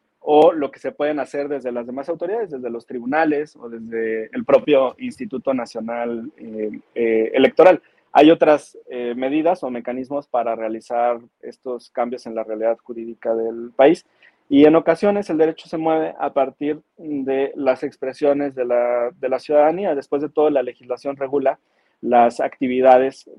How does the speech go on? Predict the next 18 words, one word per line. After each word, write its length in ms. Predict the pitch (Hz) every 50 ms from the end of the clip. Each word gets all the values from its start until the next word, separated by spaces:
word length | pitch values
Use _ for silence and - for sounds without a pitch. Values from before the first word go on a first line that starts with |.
| 127 123
de 360 | 123 120 120 120 123 123 123 _ -
las 440 | - 135 123 123 127 127 127 127 -
y 60 | 131
los, 320 | 120 123 120 - - _ -
eh, 320 | - 123 117 113 113 113 110
ciudadanos 640 | 110 - - 127 120 120 120 123 123 123 127 131 -
en 160 | 123 113 113 117
un 420 | 117 117 117 120 117 117 113 - _ _ _ _ -
territorio 840 | - 127 120 120 113 - 123 120 120 123 127 127 127 127 123 123 -
y 180 | 120 123 117 117
tiempo 640 | - 127 120 117 117 123 120 120 120 117 113 113 _ -
determinado. 760 | - - 123 127 123 120 - 135 139 143 151 185 208 196 165
De 80 | 139 131
eso 160 | - - 135
se 140 | - 127 117
trata 380 | - 123 123 123 - 135 127
un 180 | 123 120 120 120
sistema 640 | - 135 117 _ - 123 120 120 120 120 117 113 107